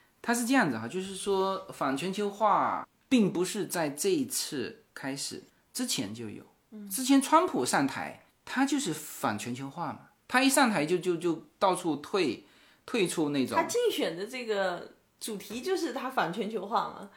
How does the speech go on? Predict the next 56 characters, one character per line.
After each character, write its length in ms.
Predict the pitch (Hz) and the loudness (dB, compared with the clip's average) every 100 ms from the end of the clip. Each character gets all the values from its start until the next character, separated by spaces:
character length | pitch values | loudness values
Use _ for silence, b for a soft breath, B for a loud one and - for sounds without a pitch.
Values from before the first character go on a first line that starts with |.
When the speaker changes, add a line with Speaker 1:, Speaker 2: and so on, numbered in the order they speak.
| B | B
Speaker 1:
嗯， 140 | - | -4
对。 180 | 131 120 | 0 -2
Speaker 2:
要 160 | 247 247 | 2 4
为 140 | 247 | 4
美 180 | 226 175 | 2 0
国 80 | 208 | -2
人 160 | 220 220 | -2 -2
找 140 | 160 | -2
到 120 | 190 | -4
工 240 | 190 202 208 | -6 -8 -10
作 240 | 220 185 | -10 -10
嘛。 100 | 190 202 - _ | -14 -20 -20 _
Speaker 1:
他 240 | - 254 285 | 0 6 6
竞 280 | 302 302 185 | 6 4 4
选 240 | 156 101 | 2 0
的 80 | 127 | -4
时 120 | - | -4
候， 440 | 104 127 104 - _ _ _ | -6 -6 -8 -10 _ _ _
他 140 | - 214 | -6 -4
其 140 | 220 | -2
实 160 | 208 202 | -4 -4
上 420 | - 190 127 - - | -2 0 -2 -6 -16
提 200 | - 143 | -6 -6
出 160 | 160 214 | -4 -8
反 320 | - 131 101 | -6 -6 -6
全 180 | - 139 | -8 -8
球 140 | 151 | -8
化 160 | 143 135 | -8 -10
是 160 | - | -8
两， 360 | 113 101 - 92 - | -8 -10 -12 -16 -8
两 240 | 123 101 | -6 -4
个 120 | 147 | -4
意 160 | 202 165 | -4 -4
图。 320 | - - - b b b | -6 -12 -16 b b b
第 180 | - 226 | 0 2
一， 80 | 220 | 4
当 160 | 165 180 | 6 6
然 160 | 143 | 6
是 100 | 147 | 6
拉 200 | 156 160 | 6 6
拢 220 | 170 107 | 4 2
这 120 | 113 127 | -2 -4
些 320 | 131 120 117 | 0 0 0
铁 180 | - 104 | -4 -6
锈 180 | 156 143 | -4 0
州 180 | 147 | 0
的 140 | 147 120 | 2 2
人 180 | 92 78 | 0 -2
嘛， 220 | 127 117 | -4 -4
是 100 | 139 | -6
不 80 | 135 | 0
是？ 240 | 131 110 B | 2 0 B
Speaker 2:
嗯。 220 | 202 196 B B _ | -16 -16 B B _
Speaker 1:
第 160 | - 170 | -8 -4
二 320 | 196 220 202 139 | 2 6 6 4
呢， 280 | 123 95 | 0 -4